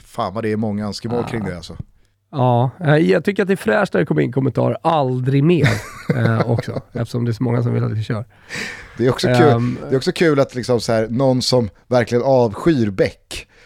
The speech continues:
Speaker 1: slår på och genomlider en timme och tio minuter bara Beck-runk med Anton Elin. <laughs> Man behöver ju inte lyssna på det.
Speaker 2: Det är kul. Nej,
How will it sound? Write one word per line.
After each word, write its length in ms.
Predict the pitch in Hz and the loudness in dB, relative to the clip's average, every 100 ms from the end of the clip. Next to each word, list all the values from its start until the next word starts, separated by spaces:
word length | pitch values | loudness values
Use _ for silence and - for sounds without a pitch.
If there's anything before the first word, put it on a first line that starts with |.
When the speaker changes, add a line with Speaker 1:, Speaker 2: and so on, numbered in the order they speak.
| _ | _
Speaker 1:
slår 240 | - 131 | -2 0
på 420 | 113 151 156 123 95 - | 2 2 4 4 0 -8
och 180 | - 120 | -6 0
genomlider 840 | 120 127 117 117 123 151 147 123 | 2 4 4 2 4 4 4 2
en 280 | 113 117 110 | 2 2 0
timme 240 | 127 110 | 0 0
och 80 | 104 | 0
tio 240 | - 110 104 | 0 -2 0
minuter 380 | 98 92 101 | -2 -4 -4
bara 680 | 92 90 117 107 104 101 120 | -4 0 2 4 4 2 0
Beck-runk 800 | 90 107 - 123 131 113 92 - | 0 -2 -2 0 2 2 0 -6
med 120 | 107 | -4
Anton 240 | 101 95 104 | -4 -4 -2
Elin. 320 | 110 101 87 - - - - _ - | 0 -2 -4 -8 -4 -6 -8 _ -8
<laughs> 1800 | - - - - - - - - - - - - - - - - - - | -8 -6 -12 -10 -14 -14 -18 -12 -10 -10 -8 -10 -10 -12 -10 -6 -4 -4
Man 140 | - 117 | -2 0
behöver 300 | 135 147 180 | 2 4 4
ju 60 | |
inte 160 | 196 127 | 2 2
lyssna 260 | 107 - | -2 -2
på 80 | 98 | -4
det. 120 | 85 - | -6 -8
Speaker 2:
Det 180 | 120 120 | -2 -2
är 40 | |
kul. 280 | - 120 131 _ _ _ _ - | -2 -6 -8 _ _ _ _ -8
Nej, 440 | 107 110 127 - | -4 -4 -4 -10